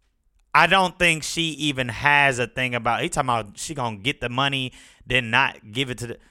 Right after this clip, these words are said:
what are you fucking talking about?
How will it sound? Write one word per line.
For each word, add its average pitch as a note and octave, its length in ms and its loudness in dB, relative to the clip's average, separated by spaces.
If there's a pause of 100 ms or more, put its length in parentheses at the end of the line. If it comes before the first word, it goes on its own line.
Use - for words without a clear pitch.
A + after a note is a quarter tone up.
(260)
what E4 140 0
are F4 40 4
you D4+ 200 4
fucking A3 680 0
talking B3+ 580 2
about? F#2+ 440 0